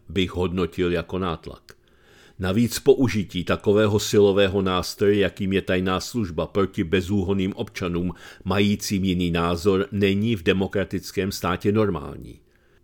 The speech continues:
Chápu, že nemáme demokracii, leč liberální demokracii, ale mně se opravdu nechce žít ve státě, kde se lidé bojí pípnout nahlas. Je potěšující, že aktivní poskoci dostali po prstech a dostalo se jim názorného ponaučení,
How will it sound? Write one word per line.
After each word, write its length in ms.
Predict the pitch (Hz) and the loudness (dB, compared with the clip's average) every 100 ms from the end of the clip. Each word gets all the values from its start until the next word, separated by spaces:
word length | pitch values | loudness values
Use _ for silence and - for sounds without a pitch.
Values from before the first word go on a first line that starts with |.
| _ | _
Chápu, 500 | - 92 90 - 127 | -2 2 2 2 0
že 160 | 107 104 | 2 4
nemáme 420 | 104 104 104 107 | 4 2 2 4
demokracii, 840 | 107 104 98 80 80 - 90 90 | 4 2 0 -2 -2 -2 0 2
leč 380 | 90 95 123 - | 2 2 2 0
liberální 720 | 95 92 92 92 90 90 85 | 2 4 4 2 2 0 -2
demokracii, 920 | 78 87 90 104 104 - 117 107 117 120 - - - | 0 -2 -2 -2 -2 -2 -4 -2 -4 -8 -16 -20 -2
ale 180 | 104 101 | 4 6
mně 180 | 101 107 | 6 2
se 180 | - 104 | 0 2
opravdu 520 | 110 101 123 107 104 | 2 4 2 2 0
nechce 340 | 107 - 117 | 0 -2 -4
žít 220 | 98 98 | -2 -2
ve 100 | 80 | -2
státě, 640 | 92 - 98 92 - 101 101 | -2 -2 -2 -2 0 0 0
kde 220 | 95 101 | 0 0
se 220 | - 98 | 0 0
lidé 400 | 90 95 92 104 | 0 0 2 0
bojí 320 | 85 92 98 | 2 0 0
pípnout 580 | 101 95 90 90 101 104 | -4 -6 -8 -2 -2 0
nahlas. 580 | 113 104 71 - - - _ _ _ _ _ - - _ _ | -4 -4 -8 -14 -20 -20 _ _ _ _ _ -20 -20 _ _
Je 240 | 95 101 | 4 4
potěšující, 1040 | 101 143 - 110 85 80 80 - 82 82 82 | 6 2 2 0 -2 -4 -6 -8 -8 -6 -4
že 140 | 92 | -4
aktivní 500 | - 104 - 104 110 | -2 -4 0 0 0
poskoci 640 | 107 107 - - - - 113 | 0 0 2 0 0 -2 0
dostali 460 | 101 - 104 95 | 0 0 -2 -2
po 160 | 85 87 | 0 -2
prstech 520 | 107 92 - 120 - | 0 -2 -4 -6 -4
a 80 | 95 | -4
dostalo 480 | 90 92 - 98 101 | -2 -2 -2 0 0
se 180 | - 101 | 0 -2
jim 160 | 90 | -2
názorného 680 | 87 85 90 107 101 117 120 | -2 -2 0 0 0 0 -4
ponaučení, 920 | - 101 87 87 - 87 87 85 90 | -2 -2 0 -4 -4 -6 -4 -6 -8